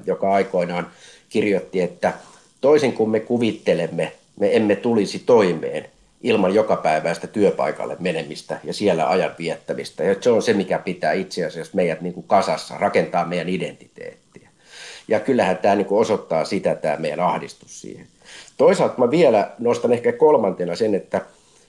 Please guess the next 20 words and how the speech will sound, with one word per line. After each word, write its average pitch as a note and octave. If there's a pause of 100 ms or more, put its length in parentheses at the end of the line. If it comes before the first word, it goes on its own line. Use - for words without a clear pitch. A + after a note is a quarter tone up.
(280)
kyllähän F3
ihminen A#2
on A#2
aika A2+
niinku A2+
sopeutuvaa D#2+ (260)
sorttia. C#2 (140)
Että A2
vaikka A#2
sinä C#3+
ja A2
minäkin A#2
kärvistellään G#2
kotona G#2
ja F2+
sä -
kattelet G#2+
siellä G#2 (720)
kaivariin G2+
meneviä, G2+